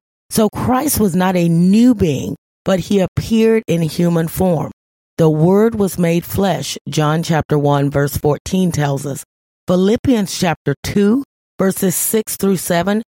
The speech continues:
confirm this point further, saying, who being in the form of God, thought it not robbery to be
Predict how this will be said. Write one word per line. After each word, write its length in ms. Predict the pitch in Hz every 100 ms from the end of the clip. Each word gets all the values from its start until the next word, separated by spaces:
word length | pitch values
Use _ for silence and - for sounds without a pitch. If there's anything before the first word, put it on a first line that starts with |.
| _
confirm 460 | - 190 - 233 247
this 180 | 202 -
point 320 | - 196 -
further, 460 | - 196 185 143 135
saying, 460 | - 143 131 131 - _ _ _
who 140 | 240 233
being 320 | 240 233 220 196
in 120 | 165
the 80 | 160
form 320 | - 170 156
of 140 | 147
God, 360 | 160 156 135 120 - _ _ _
thought 200 | 240 277
it 160 | 277 226
not 240 | 196 139
robbery 480 | 147 185 208 143 147
to 140 | - 165
be 200 | 175